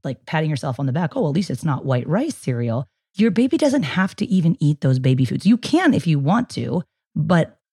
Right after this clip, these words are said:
I think one of the benefits of baby-led weaning is that you can feed your baby modified versions of the same foods the rest of the family is eating.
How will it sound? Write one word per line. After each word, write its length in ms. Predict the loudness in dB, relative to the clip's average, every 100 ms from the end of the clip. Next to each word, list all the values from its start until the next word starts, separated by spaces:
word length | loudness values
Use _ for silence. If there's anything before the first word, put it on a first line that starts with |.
| _ -2
I 140 | 0
think 220 | 0 0
one 100 | 0
of 60 | 0
the 60 | 2
benefits 440 | 0 0 -2 -4
of 120 | -2
baby-led 440 | -2 0 0 0 2
weaning 300 | 4 4 2
is 120 | 0
that 200 | -2 -4
you 200 | -2 -2
can 320 | -2 0 0 0
feed 280 | 0 0
your 120 | 2 2
baby 240 | 2 2
modified 480 | 2 0 0 -2 -2
versions 340 | -2 0 0
of 80 | 0
the 120 | -2
same 280 | -2 0 0
foods 320 | 0 -2 -2
the 100 | -4
rest 240 | -4 -4 -6
of 60 |
the 80 | -6
family 380 | -2 0 2 0
is 100 | 0
eating. 340 | 2 2 0